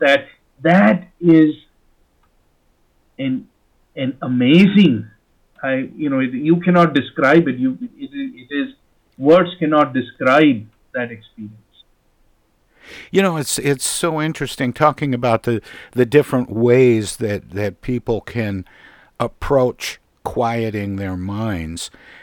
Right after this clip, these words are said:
Speaker 2: And I'm, I'm reminded that I took up golf for a while. I was never very good, but I, uh, I would tend to go by myself and on days that weren't particularly busy.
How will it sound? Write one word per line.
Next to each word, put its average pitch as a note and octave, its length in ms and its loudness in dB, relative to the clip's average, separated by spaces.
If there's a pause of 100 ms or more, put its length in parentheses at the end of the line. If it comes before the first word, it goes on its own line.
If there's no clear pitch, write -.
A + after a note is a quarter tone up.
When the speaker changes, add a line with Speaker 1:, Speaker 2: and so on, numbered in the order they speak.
(140)
Speaker 2:
And B2+ 400 -4
I'm, C#3+ 340 -4
I'm D#3 220 -2
reminded C#3 600 0
that A#2 140 -2
I G#2+ 120 -4
took - 280 -6
up C3+ 280 -2
golf G2+ 500 -2
for - 240 -12
a D#2+ 80 -6
while. D#2 540 -12
I G2+ 100 -6
was A2+ 240 -2
never B2+ 280 2
very F#2 360 -4
good, D#2+ 420 -6 (640)
but A2+ 360 0 (240)
I, A#2 440 -2
uh, G2 320 -8 (960)
I B2+ 120 -4
would B2 260 -2
tend E3+ 300 -2
to C3+ 60 -4
go A#2 280 0
by A2 280 0
myself A#2 840 -6 (580)
and A2+ 600 -4 (100)
on A2 220 -2
days A#2 360 0
that A2 200 -6
weren't G#2+ 340 -6
particularly F#2 760 -6
busy. E2 580 -8